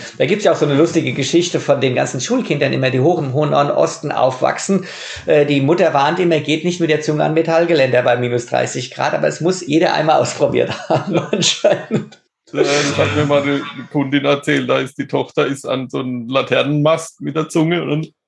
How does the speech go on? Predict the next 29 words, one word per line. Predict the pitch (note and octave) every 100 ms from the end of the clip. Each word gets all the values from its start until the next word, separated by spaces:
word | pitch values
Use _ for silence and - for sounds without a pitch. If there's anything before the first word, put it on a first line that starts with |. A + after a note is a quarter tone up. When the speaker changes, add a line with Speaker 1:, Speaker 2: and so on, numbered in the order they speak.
| -
Speaker 2:
"Ah, | B3+ C4+ B3+ C4 C4 -
ich | B3 A3+
kann | - A#3
nicht, | C4+ C#4+
ah." | A#3+ A#3+ C4
Speaker 1:
Das | D#4+ B3+
ist | A3+ - C4
überhaupt | C4 C4+ A3 C#4 -
nicht | C4 B3
lustig, | D4 B3+ - F#3 G3 G#3+
nee. | G#3 A3 C4 - - - -
<laughs> | G#4 A#3 - - - -
Aber | F3+ G#3+
anscheinend, | G#3+ F#3 G3+ B3
du | G3
musst | E3+ C#4 -
es | -
erst | - A3 G#3+ -
einmal | E3+ A#3 B3+
selber | F3+ G3 - E3
ausprobieren, | F#3 A3+ G#3 G#3+ F3
wie |
die | E3+
heiße | D#3+ F#3 F3
Herdplatte, | D#3+ F#3+ - F3 E3+
dann | -
ist | - -
gut, | E3 D3+ -
gell? | D3